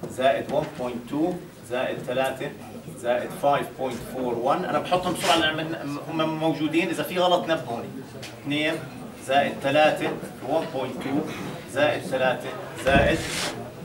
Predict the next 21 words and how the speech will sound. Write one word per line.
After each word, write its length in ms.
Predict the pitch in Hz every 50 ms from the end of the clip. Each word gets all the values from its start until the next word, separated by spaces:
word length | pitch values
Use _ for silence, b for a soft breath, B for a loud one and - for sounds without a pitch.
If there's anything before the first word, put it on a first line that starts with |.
| - - - - - - - - - - - - - - - - -
seven 280 | 151 147 147 151 - - - -
point 200 | 131 127 120 - - -
two 160 | - 131 123 120
nine 320 | 127 143 147 156 160 165 160 - - - - - - - - - - - - - - - - - - - - - - - - - - 180 180 180 - - - - - - - - - - - - - - - -
زائد 320 | 147 156 165 - - - 135
اثنين 480 | 135 139 139 139 151 165 175 180 180 - - - - - - - -
زائد 320 | - 131 139 139 - 131 117 120
وا-، 320 | 127 139 143 - - -
واحد 460 | 123 135 147 156 - - - 156 165 160 - -
في 160 | - - 147 147 - 131 - - - - 117
one 260 | 131 135 127 - -
point 300 | 120 120 117 107 107 120
two 340 | 135 143 160 165 156 - - - - - - - - -
زائد 280 | - 147 160 208 - - - -
ثلاثة 460 | 131 131 135 131 127 131 - 143 143 139 - 127 127 123 123 120 117 120 - -
زائد 280 | - 127 131 - - 120 - - -
four 140 | 143 143 139 - - 123
point 400 | 120 120 113 104 - 117 - -
six 200 | 170 185 180 - - - - - - - - - - 220 - - - - - - - - 175 - - - - - - - - - - - - - - - - -
زائد 280 | - 127 127 120 120 117 -
اثنين 520 | 117 - - 123 127 135 139 135 143 143